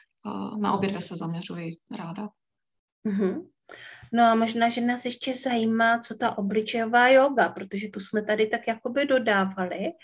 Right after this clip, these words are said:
Speaker 1: <laughs>
Speaker 2: ale je to něco, co vlastně s tebou souvisí, co k tobě patří.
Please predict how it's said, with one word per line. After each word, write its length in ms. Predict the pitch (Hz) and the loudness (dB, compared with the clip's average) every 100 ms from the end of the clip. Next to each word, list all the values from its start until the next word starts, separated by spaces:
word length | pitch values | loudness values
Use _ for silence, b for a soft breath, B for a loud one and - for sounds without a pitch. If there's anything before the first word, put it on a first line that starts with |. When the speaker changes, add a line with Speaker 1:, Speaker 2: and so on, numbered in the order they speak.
| - | -6
Speaker 1:
<laughs> 360 | 240 - - - | -4 -4 -6 4
Speaker 2:
ale 600 | 214 220 220 226 220 226 | 6 8 8 6 6 4
je 160 | 240 247 | 2 0
to 100 | 262 | -2
něco, 800 | 254 254 254 - 240 233 233 233 | 0 -2 -4 -2 2 2 0 -4
co 200 | - 226 220 | -4 -4 -4
vlastně 640 | 214 220 - 220 220 220 | -4 -4 -2 0 0 0
s 160 | 220 - | -4 -6
tebou 380 | 233 226 214 214 | -6 -4 -4 -4
souvisí, 800 | - 226 220 220 - - 214 196 | -2 -2 -2 -6 -6 -6 -6 -8
co 120 | 208 | -10
k 80 | 196 | -8
tobě 220 | 196 214 | 0 0
patří. 600 | 214 247 - - 185 - | 2 0 -2 -2 -2 -2